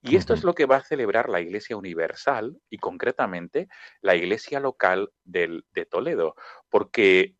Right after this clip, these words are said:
Speaker 1: es el señor arzobispo, Monseñor Francisco Cerro Chávez, arzobispo de Toledo, eh, ha constituido, eh, a través de un, de un decreto el pasado treinta de junio, la Comisión Diocesana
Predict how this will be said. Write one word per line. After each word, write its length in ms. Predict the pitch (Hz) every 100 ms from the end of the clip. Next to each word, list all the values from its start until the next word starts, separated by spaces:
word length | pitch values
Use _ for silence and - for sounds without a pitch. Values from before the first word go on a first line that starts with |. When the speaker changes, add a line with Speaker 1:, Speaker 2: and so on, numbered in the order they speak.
| _
Speaker 1:
es 600 | - 101 95 92 92 92
el 240 | - 101 92
señor 280 | - 101 135
arzobispo, 840 | 143 117 135 - 120 123 139 _ _ -
Monseñor 460 | 95 92 92 95
Francisco 440 | - 101 85 - 95
Cerro 300 | 98 - 92
Chávez, 480 | - 110 95 101
arzobispo 560 | 90 85 87 92 - 101
de 120 | 92
Toledo, 580 | - 85 110 101 95 - - - - - - -
eh, 80 | - -
ha 80 | 113
constituido, 880 | 110 95 - 95 95 95 95 107 - _ -
eh, 280 | 87 87
a 120 | 82 76
través 340 | 85 87 85
de 100 | 87
un, 380 | 82 85 80 80 - - _
de 100 | -
un 120 | 90 90
decreto 420 | - - 147 95
el 80 | -
pasado 320 | 82 87 85
treinta 300 | 90 82 85
de 80 | 82
junio, 420 | - 101 95 113 - - - - _ _ _ _ -
la 220 | 107 92
Comisión 400 | 107 101 135 156
Diocesana 720 | 143 - - - 180 -